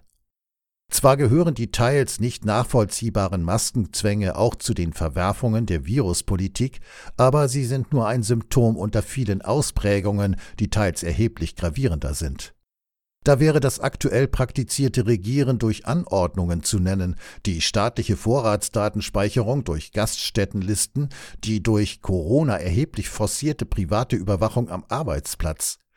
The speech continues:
Zu nennen ist auch der Umgang mit den Kindern und den Alten sowie die positive Beschwörung einer perspektivischen neuen Normalität.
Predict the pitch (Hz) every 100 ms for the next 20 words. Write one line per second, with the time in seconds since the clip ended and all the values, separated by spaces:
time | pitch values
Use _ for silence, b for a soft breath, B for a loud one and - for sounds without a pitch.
0 | B B B - 151 151 135 147 156 123
1 | - 117 107 120 120 131 123 113 107 104
2 | 104 - 131 101 107 110 107 117 113 113
3 | 143 156 104 85 95 95 90 80 - 123
4 | 131 120 - 87 80 85 - 101 135 113
5 | 90 87 85 - 104 - 95 - 117 107
6 | 98 98 85 87 101 113 90 98 90 87
7 | 85 - 123 120 - -